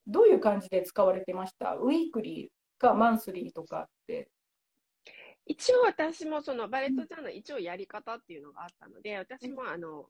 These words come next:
Speaker 1: ええ。
Speaker 2: マンスリーも変えてたし、ウィークリーもやって、
Speaker 1: うん。ええ。
Speaker 2: 書いて、で、その上で毎日デイリーを、えーと、書いてたんですけど、うん。なので、
Speaker 1: うん。
Speaker 2: まあ、オーソドックスなやり方で、マンスリーもウィークリーも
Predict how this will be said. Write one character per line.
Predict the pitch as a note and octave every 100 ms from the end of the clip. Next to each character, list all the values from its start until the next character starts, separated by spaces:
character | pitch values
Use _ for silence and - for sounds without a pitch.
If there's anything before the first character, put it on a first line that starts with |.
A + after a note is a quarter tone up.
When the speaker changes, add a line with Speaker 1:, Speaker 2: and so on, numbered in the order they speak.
| -
Speaker 1:
え |
え。 |
Speaker 2:
マ | B3
ン | A#3+
ス | A3
リ | F3+
ー |
も | D#3+ -
変 | F3+
え | F3+
て | E3+
た | - E3
し、 | - B3
ウ |
ィ | C#4
ー | C4+
ク | A3+
リ | E3
ー | C3+
も | G#2+ - - B3+ -
や | F3 F3+
っ | - _
て、 | B3 B3 -
Speaker 1:
う | B3+
ん。 |
え |
え。 |
Speaker 2:
書 | G#3+
い | G#3 -
て、 | D#4 D#4 C4
で、 | D#4+
そ | E4
の | D#4+ D#4+
上 | D4
で | F#3
毎 | E3 F3+ F#3
日 | D#3 C#3+
デ | F#3
イ | F#3
リ | F3+ F#3+ D4 D#4 _
ー | B3+
を、 | G#3 - _
え | - D#3+ D3+ -
ー |
と、 | - -
書 | E3+
い |
て | F3
た | E3 C#3+
ん |
で | -
す | -
け | -
ど、 | G#3 G3+ D#3 - _ _ _
う | -
ん。 | F3+ D#3+
な | A3
の | C#4
で、 | G#3+
Speaker 1:
う |
ん。 | -
Speaker 2:
ま |
あ、 | D#5 -
オ | D4+
ー |
ソ | D#4 D#4
ド |
ッ | E4+
ク | -
ス | -
な | E3
や | D3+
り | D3+
方 | C#3+ D3 D3+ - _
で、 | E3+ D3 -
マ | A3
ン | A3
ス | A3
リ | A3
ー | C#4
も | E4
ウ | F#3+
ィ | F#3
ー |
ク | F3
リ | C3
ー |
も | B2 F#2+